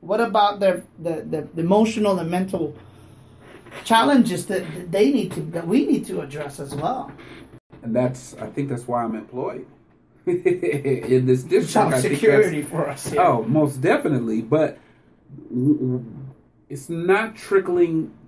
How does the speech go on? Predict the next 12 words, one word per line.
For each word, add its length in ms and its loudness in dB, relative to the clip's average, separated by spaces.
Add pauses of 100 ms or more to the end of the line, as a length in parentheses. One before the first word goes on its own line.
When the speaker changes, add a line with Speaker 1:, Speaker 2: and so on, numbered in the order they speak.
(200)
Speaker 2:
down 680 2
into 300 -2
the 140 -8
classroom 760 -6 (1000)
unless 480 0 (680)
teachers 400 -4
like 420 0 (100)
you 480 0 (640)
Speaker 1:
Are 100 -10
Speaker 2:
or 40 -6
Speaker 1:
aware. 220 -2
Speaker 2:
others 240 -8